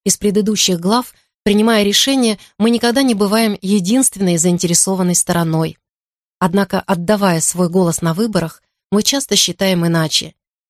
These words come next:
Я убеждена, что сегодня в демократических странах мы обязаны учитывать заинтересованные стороны и последствия, которые выходят за рамки наших собственных стран.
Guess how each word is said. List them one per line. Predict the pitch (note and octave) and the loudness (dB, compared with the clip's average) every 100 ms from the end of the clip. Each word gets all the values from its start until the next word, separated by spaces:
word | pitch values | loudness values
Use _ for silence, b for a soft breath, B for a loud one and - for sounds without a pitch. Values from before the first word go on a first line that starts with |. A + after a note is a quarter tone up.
| - | -2
Я | G3 F#3 | 0 2
убеждена, | F3+ F#3+ F3 G3 A#3 A#3 | 2 -2 -2 -2 -2 -2
что | - F#3 | -4 -2
сегодня | - F3+ F#3 A3 F3+ | 0 -2 -2 -2 0
в | |
демократических | E3 F3 - F3+ G3+ - - E3 | 0 -2 0 -4 -4 -4 -4 -4
странах | - G3 G#3 F#3 - _ _ _ | -4 -4 -4 -4 -8 _ _ _
мы | G#3+ A#3 | 0 2
обязаны | A#3 C4 A#3 A3 | 2 2 2 2
учитывать | G3+ A#3+ A3+ G#3 - - | 0 -2 -2 -2 -4 -4
заинтересованные | F#3 G3+ F#3+ G3+ G3 A3+ G3 F3 E3 | 0 0 2 0 0 0 0 0 0
стороны | - G3+ A3+ A3 F#3 - | 0 0 0 0 -2 -2
и | F#3 | -4
последствия, | F#3 - F#3 A3 A3 - E3 D#3 b b _ | -2 -4 -2 -2 -2 -2 -6 -8 b b _
которые | F#3 F#3+ F3+ | 0 2 2
выходят | F3 - F#3 F3 | 2 0 0 2
за | F#3 | 2
рамки | G3+ G#3+ F#3+ | 0 0 -2
наших | F3+ F3+ F3+ - | -2 -2 -4 -4
собственных | - F#3 G3 - F#3 F#3 - | -2 0 -2 -4 -2 -2 -2
стран. | - F3 D#3 F3 | -2 0 -2 -6